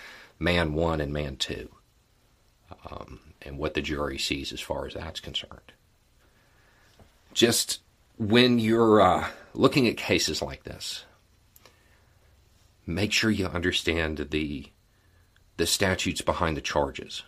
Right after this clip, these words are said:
Because if you don't, you, you might, uh, have an opinion that isn't, that isn't based on the realities of the legal system.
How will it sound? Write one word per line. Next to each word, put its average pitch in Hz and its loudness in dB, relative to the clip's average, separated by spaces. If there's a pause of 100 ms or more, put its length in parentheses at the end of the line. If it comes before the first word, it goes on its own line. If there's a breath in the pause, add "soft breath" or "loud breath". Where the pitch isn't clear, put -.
(640)
Because 85 0
if 90 0
you 73 0
don't, 90 6 (920 loud breath)
you, 98 0 (160)
you 90 0
might, 90 0
uh, 76 -4 (1300 soft breath)
have 110 4
an 95 2
opinion 120 -2 (540 soft breath)
that 87 0
isn't, 98 0 (2500 soft breath)
that - 0
isn't 101 0
based 92 0
on 87 0
the 80 -4
realities 78 -2
of 73 -8
the 71 -6
legal 71 -6
system. - -10